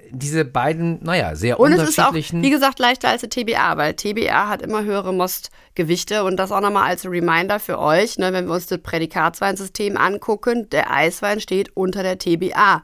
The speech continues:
Speaker 2: nicht andersrum, ja.
Speaker 1: Also Portwein und
Speaker 2: Mhm.
Speaker 1: Eiswein, äh, sind sehr unterschiedliche Vertreter. Es gibt noch einen Süßwein, der mehr Säure hat?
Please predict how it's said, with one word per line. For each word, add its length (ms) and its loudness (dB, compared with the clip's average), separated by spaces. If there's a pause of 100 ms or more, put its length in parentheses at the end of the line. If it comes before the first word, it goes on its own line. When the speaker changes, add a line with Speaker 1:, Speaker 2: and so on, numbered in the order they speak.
Speaker 2:
nicht 460 -2
andersrum, 720 -2
ja. 220 -4 (440)
Speaker 1:
Also 280 0
Portwein 840 -2
und 180 -6
Speaker 2:
Mhm. 100 0
Speaker 1:
Eiswein, 800 -2 (100)
äh, 300 -8 (500)
sind 280 -4
sehr 340 2
unterschiedliche 640 0
Vertreter. 640 -4 (120)
Es 140 -10
gibt 200 -10
noch 160 -2
einen 80 -2
Süßwein, 640 -2
der 580 -2 (1000)
mehr 280 0
Säure 400 0
hat? 240 -8